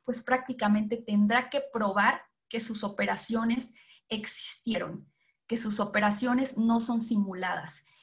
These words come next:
Y para ello, obviamente, pues se inicia un procedimiento, el llamado sesenta y nueve B, en donde al contribuyente le presumen esta inexistencia de operaciones, que vamos a ver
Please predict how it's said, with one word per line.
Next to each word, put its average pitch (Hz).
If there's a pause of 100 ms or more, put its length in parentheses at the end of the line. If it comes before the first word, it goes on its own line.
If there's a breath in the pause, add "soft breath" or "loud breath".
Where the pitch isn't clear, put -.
(180 soft breath)
Y 240
para 262
ello, 233
obviamente, 220
pues 202
se 220
inicia 208
un 202
procedimiento, 208
el 202
llamado 190
sesenta 196
y 196
nueve 202
B, 190
en 202
donde 196
al 185
contribuyente 196
le 190
presumen 262
esta 202
inexistencia 190
de 170
operaciones, - (340 loud breath)
que 233
vamos 247
a 247
ver 220